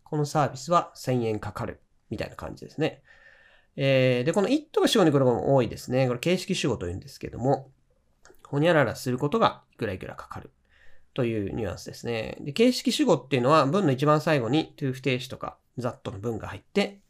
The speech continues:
えー、元々主語に入れたかったやつが一番最後に来るってことなんですけども、ここも今to have it replacedというのを本当は主語に入れたかったっていうことですね。はい。えー、それからですね、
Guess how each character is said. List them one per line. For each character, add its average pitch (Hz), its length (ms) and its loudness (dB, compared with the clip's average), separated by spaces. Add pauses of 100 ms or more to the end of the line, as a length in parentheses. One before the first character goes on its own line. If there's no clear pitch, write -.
え 135 80 -8
ー、 135 40 -8
元 131 200 -2
々 147 160 0
主 - 120 -6
語 135 60 0
に 110 60 -2
入 107 60 -4
れ 110 40 -6
た 107 100 -8
か 104 60 -8
っ - 80 -14
た - 80 -6
や 135 60 -4
つ 175 80 -6
が 226 80 0
一 - 140 -4
番 104 140 -4
最 107 160 -8
後 - 100 -10
に - 60 -14
来 - 120 -6
る 98 100 -10
っ - 40 -20
て - 140 -20
こ - 80 -16
と - 60 -14
な - 60 -14
ん - 40 -18
で - 60 -18
す - 80 -20
け - 60 -18
ど 107 60 -12
も、 117 40 -16
こ 143 120 -6
こ 196 80 -2
も 190 80 2
今 143 140 0
to 147 180 -2
have 135 180 0
it 131 160 -4
replaced - 600 -6 (580)
と 143 100 -2
い 113 80 0
う 104 40 -2
の 95 100 -4
を - 120 -14 (140)
本 120 160 -6
当 110 80 -2
は 110 60 0
主 - 120 -2
語 113 60 0
に 87 80 -4
入 92 60 -4
れ 90 40 -6
た - 80 -10
か - 120 -20
っ - 100 -20
た - 80 -18
っ - 40 -20 (260)
て - 60 -10
い 98 40 -8
う - 20 -8
こ 104 80 -10
と - 120 -14
で - 100 -20
す - 100 -10
ね。 196 300 -2
は 101 260 -6
い。 - 180 -12 (1700)
え 175 460 4
ー、 160 40 0
そ 185 100 -2
れ 196 80 0
か 131 120 0
ら - 60 0
で 131 140 -2
す - 160 -8
ね、 113 400 -6